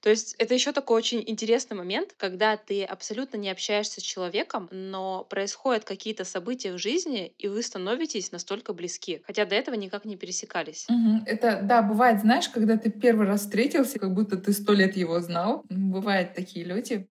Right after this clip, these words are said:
Speaker 1: Когда у Кати спрашивала, она сказала, что она вот за мной следила, и ей нравилось, чем я занимаюсь, что я продвигаю.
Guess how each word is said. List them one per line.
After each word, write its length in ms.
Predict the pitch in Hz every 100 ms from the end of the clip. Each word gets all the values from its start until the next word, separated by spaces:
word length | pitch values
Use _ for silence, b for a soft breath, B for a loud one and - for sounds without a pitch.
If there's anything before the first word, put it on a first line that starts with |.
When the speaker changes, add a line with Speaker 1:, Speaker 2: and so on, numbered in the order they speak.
| -
Speaker 1:
Когда 260 | 214 277
у 40 | 285
Кати 260 | 269 269
спрашивала, 520 | 247 226 339 - 277
она 140 | 214 226
сказала, 580 | - 214 202 233 240 214
что 320 | - - 196
она 200 | 180 190
вот 140 | 196
за 60 | 190
мной 160 | 196 202
следила, 480 | - 180 233 403 208
и 220 | - 190
ей 440 | 208 202 185 208
нравилось, 360 | 208 220 269 233
чем 140 | - 196
я 60 |
занимаюсь, 460 | 196 202 202 175 160
что 160 | - 185
я 100 | 185
продвигаю. 580 | 185 170 180 170 143